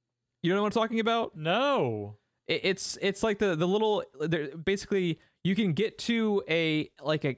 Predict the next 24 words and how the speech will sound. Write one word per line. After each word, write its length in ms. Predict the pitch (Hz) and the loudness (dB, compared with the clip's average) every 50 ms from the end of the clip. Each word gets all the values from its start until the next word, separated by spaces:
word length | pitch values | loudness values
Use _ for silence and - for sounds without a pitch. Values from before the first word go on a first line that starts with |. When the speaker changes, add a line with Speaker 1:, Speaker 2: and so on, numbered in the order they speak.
| - - | -4 -2
Speaker 1:
like, 180 | - 151 147 - | -2 0 2 2
a, 80 | 143 | 2
like, 460 | 135 131 127 127 139 - - 147 143 151 | 2 2 0 0 0 0 0 0 0 2
a 40 | |
little 300 | 151 165 175 175 165 151 135 - - | 2 2 2 2 2 2 0 -4 -8
pool 340 | - - 220 240 240 208 180 | -4 0 2 2 2 2 0
type 280 | - - 170 151 143 - | 0 0 -2 -2 -2 -2
thing 260 | - 160 147 139 - | 0 0 0 0 0
inside 420 | 143 160 160 - - 180 165 165 | 0 0 0 0 0 0 0 2
of 80 | 160 135 | 0 0
a 60 | 135 | -2
cave, 420 | - - - 143 135 147 160 170 | -2 -2 -2 0 2 2 0 0
but 180 | - 160 143 - | 0 -2 0 0
you 60 | 160 | 0
have 140 | 156 151 147 | 0 0 0
to 80 | 151 139 | -2 -4
swim 360 | - - - 185 196 180 165 | -4 -2 0 0 2 2 2
underwater 480 | - - 160 156 139 139 147 151 151 | 0 2 2 2 2 2 2 2 2
where 140 | 143 139 139 | 2 2 2
you're 160 | 135 135 131 | 2 2 0
cut 260 | 135 - - 175 170 - - | 0 -2 0 -2 -2 0 0
off 240 | 147 143 135 131 - | 0 0 0 -2 -4
from 160 | - 123 - | -8 -6 -2
air. 340 | - 127 120 113 98 95 | -2 -2 -2 -2 -4 -8